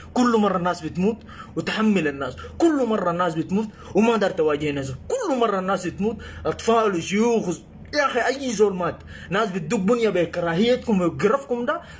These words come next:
بيمشي ده بيمشي بيجيب فريق ده وده بيمشي بيجيب، وين المرجله ذاتها؟ الفزعه بتاعت شنو عليك الله؟ This is fucking twenty twenty-one يا اخي،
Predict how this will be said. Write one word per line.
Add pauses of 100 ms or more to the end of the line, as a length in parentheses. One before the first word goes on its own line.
(120)
بيمشي
ده
بيمشي
بيجيب
فريق
ده
وده
بيمشي
بيجيب،
وين
المرجله
ذاتها؟
الفزعه
بتاعت
شنو
عليك
الله؟
This
is
fucking (120)
twenty (100)
twenty-one
يا
اخي،